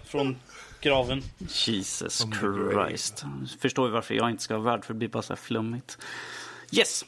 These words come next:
Speaker 2: Fortsätter. Lite spel i fokus då. Endless Space två, Seven Days to Die och, eh, lite försnack om Mafia tre.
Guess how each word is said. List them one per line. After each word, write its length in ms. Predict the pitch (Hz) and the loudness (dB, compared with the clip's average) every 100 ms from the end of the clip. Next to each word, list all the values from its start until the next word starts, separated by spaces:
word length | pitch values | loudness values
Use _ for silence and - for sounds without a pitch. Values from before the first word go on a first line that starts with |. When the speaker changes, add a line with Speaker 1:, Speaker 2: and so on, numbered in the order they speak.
| - _ _ - | -12 _ _ -4
Speaker 2:
Fortsätter. 880 | - 311 294 269 170 110 92 90 139 | 2 4 4 6 4 4 0 -2 -2
Lite 220 | 190 247 | 0 2
spel 200 | 233 254 | 4 4
i 40 | 254 | 4
fokus 280 | 262 220 - | 2 2 2
då. 200 | 240 - | 2 6
Endless 300 | 196 196 196 | 4 4 2
Space 320 | - 185 - | 4 2 4
två, 300 | 156 214 285 220 | 4 4 4 0
Seven 400 | - 160 160 151 | 4 4 6 4
Days 220 | 151 143 | 4 2
to 100 | 143 | 2
Die 300 | 135 156 254 | 4 4 4
och, 300 | 135 131 - | 2 2 4
eh, 300 | 190 214 277 | 4 4 2
lite 300 | 285 302 285 | 2 2 0
försnack 420 | 277 254 196 170 - | 2 2 2 0 4
om 300 | 175 175 156 | 2 4 4
Mafia 360 | 139 - 156 | 2 4 0
tre. 480 | 151 - 196 202 80 | 2 0 0 2 0